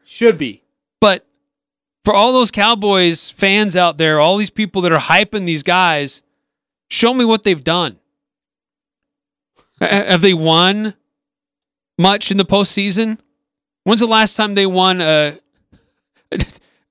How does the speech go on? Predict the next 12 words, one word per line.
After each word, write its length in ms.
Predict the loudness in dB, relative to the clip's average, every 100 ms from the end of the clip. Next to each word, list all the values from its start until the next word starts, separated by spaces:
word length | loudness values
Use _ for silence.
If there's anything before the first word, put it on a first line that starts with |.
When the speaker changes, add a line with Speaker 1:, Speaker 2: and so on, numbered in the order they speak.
| -8 -8 -6 -10 -2
Speaker 2:
a 80 | -2
game 500 | -2 0 2 2 0
in 100 | -4
the 60 | -4
postseason? 480 | -4 -4 -4 -4
When's 160 | -4 -2
the 40 |
last 240 | 0 0 0
time 140 | 0
they 80 | 0
won 280 | 2 0 2
a, 240 | 0 -2